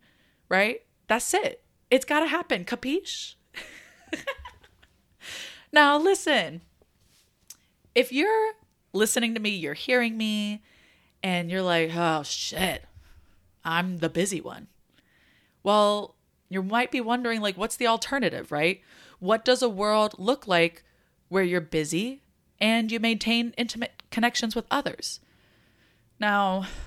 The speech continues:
listen, to be fair, as a naturally inclined, avoidant queen, I'm still navigating this myself, but I know one thing, right?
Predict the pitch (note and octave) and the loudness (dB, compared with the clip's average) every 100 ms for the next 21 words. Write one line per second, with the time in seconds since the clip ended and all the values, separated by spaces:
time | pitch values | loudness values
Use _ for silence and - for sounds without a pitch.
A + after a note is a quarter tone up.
0 | - - D#4+ - - F3+ F#3+ - C4+ D#3 | -14 -6 -4 -4 -6 -4 -4 0 2 2
1 | D#3 - - - _ - F3 F3 G3 A3+ | 0 -8 -20 -20 _ -4 -4 0 2 0
2 | - G#3 F#3+ E3+ D#3+ - A#3+ G3+ D3+ D3 | 0 -6 -4 -4 -6 -4 -2 0 -2 -6
3 | - D#3 D#3 G3+ G#3+ - - A#3 F3+ C#3 | -10 -6 -2 0 -2 -6 -2 0 0 -6
4 | E3 - _ _ - - - B3 D4 D#4 | -12 -16 _ _ -20 -8 0 2 2 0
5 | C#4+ A3+ A#3 G#3 F3 E3+ D#3+ D#3 D#3 C#3+ | 4 4 4 2 0 0 -4 -6 -6 -6
6 | - - - - F3+ - _ _ _ _ | -6 -8 -8 -2 -2 -2 _ _ _ _
7 | - G3+ B3+ A#3+ G3 E3 E3+ - - - | 0 2 2 0 0 -4 -4 -10 -12 -18
8 | _ _ _ _ _ - D3+ D#3 | _ _ _ _ _ -4 -2 -2